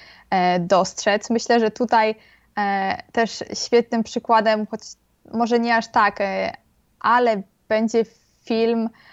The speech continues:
e, z Sandrą Bullock, tam też były te odłamki, które przecież zniszczyły im tą stację, więc jakby to jest problem, z którym borykamy się na co dzień. Chyba jeszcze, jak dobrze pamiętam, niedawno był, jakby kilka tygodni temu był podobny przypadek na Międzynarodowej Stacji Kosmicznej,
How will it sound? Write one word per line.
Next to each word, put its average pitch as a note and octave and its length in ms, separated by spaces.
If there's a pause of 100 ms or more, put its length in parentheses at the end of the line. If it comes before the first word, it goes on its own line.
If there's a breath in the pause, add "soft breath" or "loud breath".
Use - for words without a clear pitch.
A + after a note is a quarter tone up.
(200 soft breath)
e, F#3+ 320
z - 160
Sandrą A#3 440
Bullock, G#3+ 300
tam G3 160
też A3 180
były G3+ 180
te G#3 100
odłamki, G3+ 400
które G3+ 180
przecież G#3 340
zniszczyły G#3 580
im F#3+ 280
tą G3 140
stację, F#3 540 (320 loud breath)
więc G#3 300
jakby G#3 360
to G#3+ 140
jest G#3+ 220
problem, G#3+ 280
z - 80
którym G#3 340 (140)
borykamy G#3 440
się G#3+ 120
na G#3 100
co F#3 180
dzień. G3+ 200
Chyba D#4+ 320
jeszcze, C4+ 300 (240)
jak G#3+ 160
dobrze A3 240
pamiętam, A3 280
niedawno G#3 380
był, F#3+ 560 (260)
jakby G3 240
kilka A3 300
tygodni G#3 300
temu G#3+ 240
był G3 140
podobny G3+ 420
przypadek G3+ 520
na G#3 80
Międzynarodowej G3+ 600
Stacji G3 320
Kosmicznej, F#3+ 580